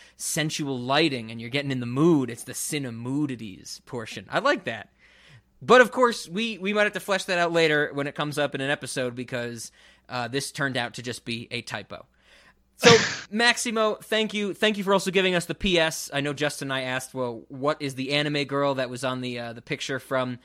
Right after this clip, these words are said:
the Modern Toilets restaurant?" Uh, he says, "The anime girl on the other email was literally the third image when I typed anime girl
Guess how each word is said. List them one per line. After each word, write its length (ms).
the 240
Modern 320
Toilets 400
restaurant?" 560
Uh, 140
he 120
says, 400
"The 140
anime 280
girl 220
on 80
the 100
other 160
email 340
was 160
literally 380
the 120
third 320
image 360
when 120
I 100
typed 400
anime 380
girl 380